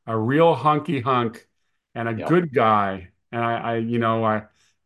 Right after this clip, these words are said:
Speaker 1: I got to know him, and then of course he married Heather Menzies,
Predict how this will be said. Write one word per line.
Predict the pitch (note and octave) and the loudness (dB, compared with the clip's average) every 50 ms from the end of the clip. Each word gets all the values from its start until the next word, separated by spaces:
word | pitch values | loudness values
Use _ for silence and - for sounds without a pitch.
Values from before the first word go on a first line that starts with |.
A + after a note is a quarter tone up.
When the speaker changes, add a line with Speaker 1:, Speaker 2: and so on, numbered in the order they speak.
| _ - | _ -10
Speaker 1:
I | A#2+ | -8
got | A#2 A2 C3 B2+ B2+ - | -4 -2 0 0 0 -2
to | - C#3 | -4 -4
know | B2+ C3 C3 C3 | -2 0 0 0
him, | A#2 C#3 C#3 C#3 | 0 -2 -2 -2
and | C#3 C3 | -2 0
then | C3+ C3+ C3+ | 0 -2 -2
of | B2 - | -4 -4
course | - D3 D#3+ - - | -2 -2 -2 -2 -4
he | - F3+ F#3+ | -4 -4 -2
married | F#3 E3+ D#3+ D#3 D3+ D3 D3 C#3+ C3+ B2 | -2 -2 0 0 0 0 0 0 -2 -4
Heather | A2+ C3+ C#3+ C#3+ C3+ C3+ C3 | -4 -4 -4 -4 -4 -4 -2
Menzies, | B2+ B2 C3 D3+ F3+ G#3 G#3+ F#3 D3 C#3+ C3 B2 A#2+ A#2+ B2 A#2+ A#2+ - _ | -2 -2 0 0 0 -2 -2 -2 -4 -4 -4 -4 -4 -4 -6 -8 -10 -16 _